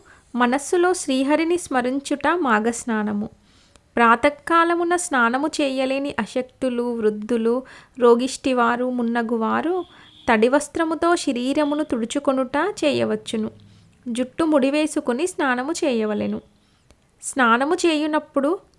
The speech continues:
కౌపీనము అనగా గోచి ఉండవలెను. తుమ్ము, ఉమ్ము, ఆవలింత, మాలిన్యము, దుష్టులతో మాట్లాడుట మున్నగునవి తప్పనిసరి అయినచో ఆచమనము చేయవలెను.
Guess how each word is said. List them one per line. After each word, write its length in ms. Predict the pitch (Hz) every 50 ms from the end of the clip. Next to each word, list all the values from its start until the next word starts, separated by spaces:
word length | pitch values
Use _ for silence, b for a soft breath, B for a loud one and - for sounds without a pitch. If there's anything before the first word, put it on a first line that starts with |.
| -
కౌపీనము 720 | - 262 233 240 233 - 285 285 294 285 285 262 262 262 254 - -
అనగా 320 | 233 226 226 226 226 285 330
గోచి 460 | 302 262 240 240 240 247 - - 320 339
ఉండవలెను. 760 | - 277 240 233 233 240 233 226 214 208 208 202 202 208 214 - b b b b b b b b b _ -
తుమ్ము, 380 | 294 277 269 269 269 294 311 339 311 -
ఉమ్ము, 320 | 277 262 262 262 269 285 302 294 -
ఆవలింత, 600 | 247 247 240 233 240 254 254 254 254 262 254 - 269 277 285
మాలిన్యము, 760 | 262 240 214 208 214 220 233 240 254 254 262 262 262 277 311 349 - b b b b b -
దుష్టులతో 600 | 214 254 - - - - 277 285 302 294 - 320
మాట్లాడుట 760 | 311 294 277 254 233 233 226 - 269 254 254 254 254 254 269
మున్నగునవి 720 | 285 294 285 269 240 233 240 240 233 254 240 240 240 269 277
తప్పనిసరి 720 | - 247 240 - _ - 254 285 294 - 330 302 294 - -
అయినచో 480 | 226 226 226 233 254 254 - - 339 349 320 302 - b b b b b b b b
ఆచమనము 600 | 247 233 247 269 - 330 302 294 302 294 294 339
చేయవలెను. 720 | 349 - 330 240 233 226 220 220 220 214 214 208 214